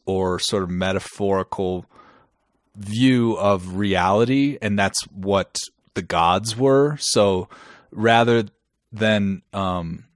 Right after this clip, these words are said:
like, and, and he was saying that in this, like, that's sort of, like, a more ancient way that man interacted with reality was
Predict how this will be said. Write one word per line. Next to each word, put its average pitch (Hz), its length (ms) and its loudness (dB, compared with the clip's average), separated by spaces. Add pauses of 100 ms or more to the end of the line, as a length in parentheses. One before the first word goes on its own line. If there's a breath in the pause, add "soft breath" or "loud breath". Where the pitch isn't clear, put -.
(360)
like, 120 240 2
and, 131 160 2
and 123 220 2
he 135 160 2
was 190 180 2
saying 127 220 4
that 104 160 4
in 107 140 2
this, 101 200 -2
like, 95 220 -2
that's 110 360 0
sort 131 180 4
of, 110 60 -2
like, 110 120 4
a 110 60 2
more 104 300 4 (100)
ancient 104 580 0 (180)
way 95 580 2 (100)
that 95 200 -6
man 92 580 -4 (720)
interacted 101 720 0
with 95 200 -8
reality 90 640 -2
was 98 360 -6